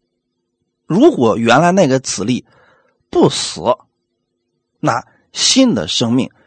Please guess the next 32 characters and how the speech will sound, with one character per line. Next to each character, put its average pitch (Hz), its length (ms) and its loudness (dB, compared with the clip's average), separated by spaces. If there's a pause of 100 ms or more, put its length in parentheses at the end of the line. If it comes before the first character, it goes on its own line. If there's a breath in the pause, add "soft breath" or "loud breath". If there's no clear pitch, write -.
(120)
就 123 160 -4
无 101 380 -4
法 - 340 -10 (100)
长 - 220 -8
出 - 160 -16
来。 - 220 -18 (760)
它 123 140 -10
只 - 360 -2
有 127 200 2
经 196 420 -2
过 120 240 -2
死 - 320 -10
亡 127 360 -10
之 185 200 -2
后， - 320 -4 (800)
那 180 180 -4
个 147 200 -4
籽 - 340 -8
粒 185 240 0 (300 soft breath)
被 202 160 4
埋 131 460 0
在 185 200 0
土 165 460 -2
里 107 180 -2
边 156 160 -6
儿， 170 160 -8 (880 soft breath)
接 294 400 2
受 254 340 0
了 92 200 -4
一 110 160 -2
段 - 320 -4
儿 - 160 -20